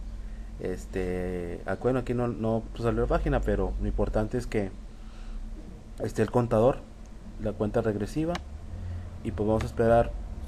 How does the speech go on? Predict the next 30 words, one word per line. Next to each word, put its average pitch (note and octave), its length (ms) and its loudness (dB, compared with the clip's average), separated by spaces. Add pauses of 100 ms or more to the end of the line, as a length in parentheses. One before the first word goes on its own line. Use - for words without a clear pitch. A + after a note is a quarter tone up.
(120)
sesenta B2 380 0
y A#2 40 2
cuatro A2 240 0
segundos, A3 440 -2 (320)
¿verdad? A#2+ 240 -2 (720)
Eh, B2+ 680 8
aquí C3 300 4
más D#3 160 6
que E3+ 100 6
nada, E3 240 10
amigos, E3 560 2
eh, A#2+ 680 0 (320)
hay B2 200 8
que D#3 420 10
ser D3 240 4
muy D3 120 4
pacientes D3 680 2
porque, A#2 720 2 (1200)
eh, A2 960 2
si - 160 -4
tú D3 160 2
te D#3+ 160 10
registraste D3+ 560 4 (320)
antes D3 320 8
del C3+ 120 8
nueve D3 180 10
de C3 80 8
junio D3+ 320 4
en C#3+ 80 4
Libertalia, C3+ 560 6